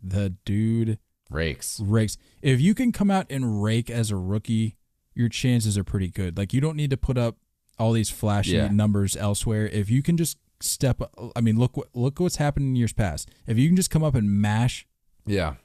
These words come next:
Speaker 1: your, your chances are pretty good, which
Speaker 2: Here's
Speaker 1: is
Speaker 2: why I
Speaker 1: why I
Speaker 2: like
Speaker 1: feel good
Speaker 2: your
Speaker 1: about it.
Speaker 2: pick more than mine is because of playing time. I think Bobby Dahlbeck will be seeing the field way more than Bobby Witt Junior.
Speaker 1: I mean, there's a good chance he is the full-time first baseman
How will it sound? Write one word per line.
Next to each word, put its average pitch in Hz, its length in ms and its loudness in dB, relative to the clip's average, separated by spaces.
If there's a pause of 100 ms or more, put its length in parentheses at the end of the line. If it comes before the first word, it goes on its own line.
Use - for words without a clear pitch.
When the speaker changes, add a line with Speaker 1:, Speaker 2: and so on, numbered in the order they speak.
(120)
Speaker 1:
your, 110 300 0 (400)
your 113 200 -4
chances 92 360 -4
are 85 40 -8
pretty 76 260 -8
good, - 280 -14
which - 80 -10
Speaker 2:
Here's 135 180 2
Speaker 1:
is - 40 0
Speaker 2:
why - 140 2
I 135 40 2
Speaker 1:
why 131 100 2
I - 0 -
Speaker 2:
like 117 60 0
Speaker 1:
feel 90 80 -4
good - 60 -6
Speaker 2:
your 104 180 0
Speaker 1:
about 143 100 -6
it. 139 40 -4
Speaker 2:
pick 110 340 -4
more 98 360 -2
than 98 200 -2
mine 92 500 -4 (380)
is 98 100 -8
because 104 380 -4
of 85 220 -6
playing 80 320 -4
time. - 320 -12 (300)
I 92 180 -2
think 92 320 -6
Bobby 87 260 -2
Dahlbeck 78 460 -4
will 78 80 -6
be 76 160 -8
seeing 85 320 -4
the 76 80 -6
field 73 340 -8
way 78 280 -6
more 78 240 -4
than 69 140 -10
Bobby 62 300 -8
Witt 62 140 -10
Junior. - 320 -16 (280)
Speaker 1:
I 101 80 -2
mean, 110 180 2
there's 110 180 2
a 104 40 -6
good 117 140 -2
chance 117 440 -4
he 104 720 -2 (420)
is 98 340 -4
the 92 400 -4
full-time 92 640 -6
first 90 260 -10
baseman 76 460 -12